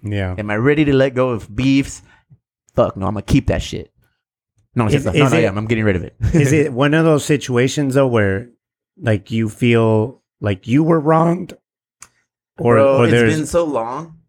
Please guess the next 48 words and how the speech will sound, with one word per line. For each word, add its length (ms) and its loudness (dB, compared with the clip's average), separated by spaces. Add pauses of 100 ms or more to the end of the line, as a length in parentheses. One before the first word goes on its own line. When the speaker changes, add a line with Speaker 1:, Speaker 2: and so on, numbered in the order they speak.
(100)
Speaker 2:
Honestly, 480 -2
I 120 2
don't, 180 -2 (260)
I 120 2
don't 100 0
know 120 -4
where 180 -4
it 80 -10
started. 680 -2
Speaker 1:
Oh, 200 2
damn, 420 0
Speaker 2:
I 80 2
don't 140 2
Speaker 1:
like 0 -
Speaker 2:
know 140 2
Speaker 1:
that. 140 4
Speaker 2:
how, 260 2
I 120 0
don't 120 0
know 140 2
how 200 2
it 120 -2
developed, 880 -2
but 200 -8
it's 140 -6
just 200 -12
there. 440 -6 (120)
And 100 2
Speaker 1:
It's 80 2
Speaker 2:
I'm 80 0
like, 60 2
Speaker 1:
there. 380 2
Speaker 2:
"Eh." 240 -8
So 400 -2
at 140 -2
this 160 -6
point, 160 -6
it's 100 -10
like, 220 -6 (340)
"Pa' 140 -12
qué, 180 -14
güey? 200 -16 (100)
It's 160 -18
not, 240 -6 (340)
it's, 120 -6
Speaker 1:
Yeah. 300 4
Speaker 2:
it's 80 0
unnecessary." 720 -6